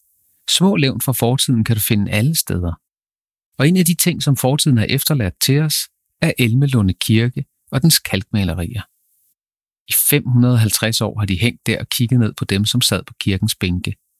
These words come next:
Til gudstjenester, mens deres børn blev døbt, eller når de skulle begrave et familiemedlem.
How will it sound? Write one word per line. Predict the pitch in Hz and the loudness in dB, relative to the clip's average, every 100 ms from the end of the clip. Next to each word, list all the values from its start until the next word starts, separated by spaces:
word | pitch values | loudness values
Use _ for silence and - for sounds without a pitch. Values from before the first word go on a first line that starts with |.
| _ _ _ - | _ _ _ -12
Til | - - | -10 -2
gudstjenester, | 117 127 - - 104 90 85 - 87 | 2 2 2 0 0 0 -2 -4 -2
mens | 92 117 - | 0 0 -2
deres | 110 107 | -2 -4
børn | - 110 113 117 | -4 -4 -4 -6
blev | - - | -8 -4
døbt, | 117 127 _ 104 | -2 -2 _ -4
eller | 90 87 - _ _ - | -2 -4 -8 _ _ 0
når | 120 | 0
de | 123 | 0
skulle | - 113 | -2 -2
begrave | 120 104 113 131 | 0 -2 -2 -2
et | 131 | -2
familiemedlem. | 113 110 170 147 104 90 87 | 2 2 2 2 0 -2 -6